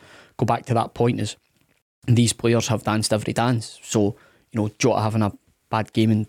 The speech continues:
Saturday, Maeda having a bad game on Saturday. So what? You know, the two of them still worked really, really hard. Just wasn't quite coming off for them. But I,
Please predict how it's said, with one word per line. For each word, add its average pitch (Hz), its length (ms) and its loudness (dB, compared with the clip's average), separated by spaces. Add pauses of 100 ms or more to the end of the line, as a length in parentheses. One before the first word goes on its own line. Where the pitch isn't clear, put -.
Saturday, 113 500 0
Maeda 113 500 -2
having 120 160 0
a 117 60 2
bad 117 180 -2
game 113 140 0
on 113 60 2
Saturday. 110 440 -2 (200)
So - 160 0
what? 101 340 0
You 101 60 0
know, 101 140 2 (440)
the - 60 -20
two 127 100 2
of 113 60 2
them 104 40 -2
still 113 180 0
worked 113 220 0
really, 113 160 4
really 107 160 2
hard. 123 340 0 (380)
Just 123 200 0
wasn't 113 200 2
quite 117 240 0
coming 117 180 4
off 123 160 2
for 143 100 -2
them. 113 160 0
But 117 200 -2
I, - 300 -4